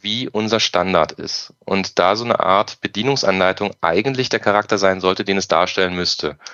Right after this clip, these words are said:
Leicht verständlich, ähm, mit den nötigen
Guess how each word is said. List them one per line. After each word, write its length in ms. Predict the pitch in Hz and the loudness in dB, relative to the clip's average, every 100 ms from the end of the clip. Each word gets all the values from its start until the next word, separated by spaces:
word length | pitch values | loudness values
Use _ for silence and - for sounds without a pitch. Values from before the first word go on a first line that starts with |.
| - - - - _ _ _ _ _ _ - | -20 -20 -20 -20 _ _ _ _ _ _ -2
Leicht 220 | 92 101 | 0 0
verständlich, 880 | - 101 - 131 143 131 131 - - - | -2 0 2 2 2 2 2 -2 -8 -4
ähm, 920 | 101 98 98 95 95 - 87 69 - - - | 0 0 0 -4 -6 -10 -12 -14 -16 -16 -2
mit 280 | 101 - - | -2 0 2
den 80 | 104 | 4
nötigen 1000 | 104 - 110 110 101 98 95 - 82 | 4 4 2 4 4 4 2 -2 -8